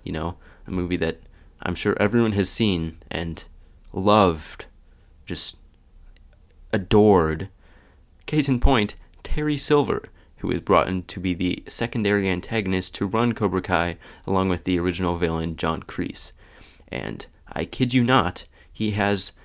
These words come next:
three different personality shifts, like, complete shifts, within the span of just ten thirty-minute episodes. Are, are you understanding now just how insane the writing on this show is?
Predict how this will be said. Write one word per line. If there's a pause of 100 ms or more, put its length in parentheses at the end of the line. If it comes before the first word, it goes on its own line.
(160)
three
different
personality
shifts, (260)
like, (200)
complete (360)
shifts, (360)
within
the
span
of
just (300)
ten (140)
thirty-minute
episodes. (840)
Are,
are
you
understanding
now
just
how
insane (300)
the
writing
on
this
show
is?